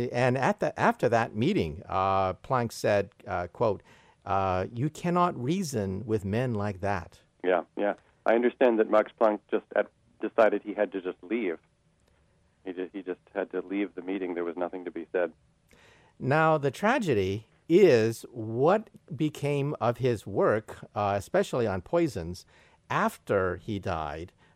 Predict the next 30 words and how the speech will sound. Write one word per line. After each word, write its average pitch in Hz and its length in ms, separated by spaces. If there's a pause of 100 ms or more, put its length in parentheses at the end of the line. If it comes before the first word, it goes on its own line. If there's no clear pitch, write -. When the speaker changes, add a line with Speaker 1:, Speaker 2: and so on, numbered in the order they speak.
Speaker 1:
How 160 280
did 190 180
the 151 100
Nazis 131 640
exploit 131 760
that 113 280
technology 110 880
that, 101 460 (100)
uh, 95 240
Fritz 110 320
Haber 110 300
unleashed 101 640
on 98 240
the 95 100
world, 101 480
especially 117 580 (280)
chemical 151 420
warfare? - 540 (1200)
Speaker 2:
Well, 196 280 (520)
we 175 160
haven't 208 200
talked 190 200
too 202 60
much 160 200
about 143 300
his 127 120
work 117 260
on 117 160
chemical 107 420
weapons. 90 420